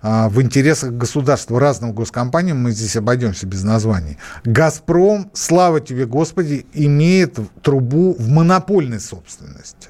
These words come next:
Россети могут, а, регулировать, а, а, подачу электроэнергии.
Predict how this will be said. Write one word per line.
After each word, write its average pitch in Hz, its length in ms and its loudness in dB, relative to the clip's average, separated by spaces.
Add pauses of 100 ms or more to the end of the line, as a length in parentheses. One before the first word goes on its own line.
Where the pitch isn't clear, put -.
(840)
Россети 196 1040 0 (160)
могут, 170 600 4 (600)
а, 143 380 4
регулировать, 160 1120 0
а, 135 480 2 (520)
а, 117 180 2
подачу 156 480 0
электроэнергии. 156 880 -2